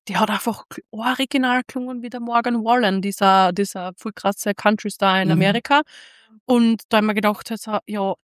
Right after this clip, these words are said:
Speaker 1: hm, wie halt, also, ja, für die irgendwie blöd, weil jetzt ist einfach den seine Stimme hergenommen worden.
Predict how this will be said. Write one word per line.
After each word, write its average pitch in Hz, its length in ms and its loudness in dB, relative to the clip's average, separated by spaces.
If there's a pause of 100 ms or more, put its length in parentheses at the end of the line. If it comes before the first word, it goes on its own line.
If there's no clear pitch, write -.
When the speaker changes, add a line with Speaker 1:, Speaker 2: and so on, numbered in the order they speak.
(360)
Speaker 1:
hm, 208 300 -10 (960)
wie 214 160 -8
halt, 214 280 4
also, 208 380 0
ja, 208 340 2
für 214 180 -6
die 214 140 -6
irgendwie 220 180 -4
blöd, 226 400 4
weil 180 180 4
jetzt 180 160 -2
ist 214 160 -4
einfach 190 220 0
den 208 160 -4
seine 190 160 -6
Stimme 240 300 -6
hergenommen 262 560 0
worden. 285 320 2